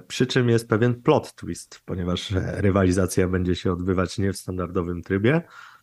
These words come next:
a na specjalnie przygotowanej do tego celu mapie, która jest, e, powiedzmy, e, skupia się na trochę innych aspektach gry niż,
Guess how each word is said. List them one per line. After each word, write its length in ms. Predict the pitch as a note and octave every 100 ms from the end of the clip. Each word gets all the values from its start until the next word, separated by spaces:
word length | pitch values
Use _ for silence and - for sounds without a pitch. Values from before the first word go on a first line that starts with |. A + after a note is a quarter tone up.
| _ _ _
a 240 | - A2+ C#3+
na 200 | A#2 A#2+
specjalnie 540 | - A2 - G2+ G#2+
przygotowanej 640 | - F#2 F2 E2+ E2+ F2
do 100 | F2
tego 300 | - - F2+
celu 440 | F2+ F#2 F2 F2+ F2+ - - - - -
mapie, 400 | F2 F2+ - G#2
która 320 | - F#2+ F#2
jest, 420 | F#2 F2 - -
e, 240 | F#2 F2 E2+ - _
powiedzmy, 600 | - F2+ F2 F#2 F2 E2+ E2 A2+
e, 220 | A#2 -
skupia 380 | - - C#3 A2+
się 140 | A#2
na 120 | A2
trochę 240 | G#2+ A2+ A#2+
innych 500 | B2 B2 A#2 A2 -
aspektach 540 | G2+ - G2+ - G2+ F#2+
gry 220 | F#2+ G2
niż, 280 | F#2 F#2